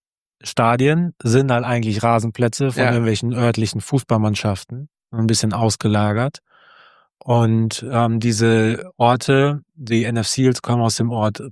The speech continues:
Speaker 1: Risum und Bredstedt. Hat man wahrscheinlich noch nie gehört.
Speaker 2: Ja.
Speaker 1: Und Flensburg kennt man ja. Aber jetzt ist es halt so, dass mein Bruder bei den N F Seals spielt.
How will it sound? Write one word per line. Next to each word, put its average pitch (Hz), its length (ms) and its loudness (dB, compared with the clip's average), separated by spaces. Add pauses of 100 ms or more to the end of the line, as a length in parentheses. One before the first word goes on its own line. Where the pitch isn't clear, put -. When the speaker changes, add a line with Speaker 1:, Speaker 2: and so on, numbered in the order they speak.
Speaker 1:
Risum 127 480 2
und 107 220 -4
Bredstedt. 113 840 -2 (1300)
Hat 104 160 -4
man 113 100 2
wahrscheinlich 123 320 0
noch 123 100 -2
nie 123 140 0
gehört. 127 400 0
Speaker 2:
Ja. 139 200 0 (680)
Speaker 1:
Und 110 480 -2
Flensburg 117 360 0
kennt 117 200 0
man 120 120 0
ja. 139 180 -2 (800)
Aber 135 640 2 (380)
jetzt 131 280 -4
ist 135 100 0
es 135 140 -2
halt 127 160 0
so, 123 100 0
dass 127 160 0
mein 117 220 -4
Bruder 127 580 -2 (380)
bei 113 460 2
den 113 160 -2
N 117 120 -2
F 110 120 0
Seals 104 300 0
spielt. - 460 -12